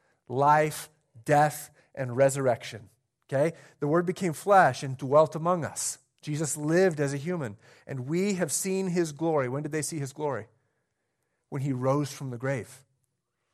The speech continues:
"Glory is of the only Son from the Father, full of grace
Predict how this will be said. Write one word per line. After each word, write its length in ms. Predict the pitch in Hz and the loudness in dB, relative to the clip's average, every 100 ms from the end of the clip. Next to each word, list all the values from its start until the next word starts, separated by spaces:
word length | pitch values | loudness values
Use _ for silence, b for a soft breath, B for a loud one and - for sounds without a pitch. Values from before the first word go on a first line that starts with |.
| _ _ _ _ 135 | _ _ _ _ -8
"Glory 380 | 139 147 170 160 | -2 2 2 2
is 100 | 143 | -2
of 120 | 131 | -4
the 120 | 139 | -4
only 340 | 151 160 170 160 | -2 -2 0 -2
Son 320 | - 156 147 | -2 -2 -4
from 160 | 143 | -6
the 80 | 131 | -8
Father, 340 | - 135 123 117 | -4 -4 -2 -4
full 240 | - 120 | -6 -10
of 140 | 107 | -10
grace 420 | 113 110 107 - | -8 -8 -8 -12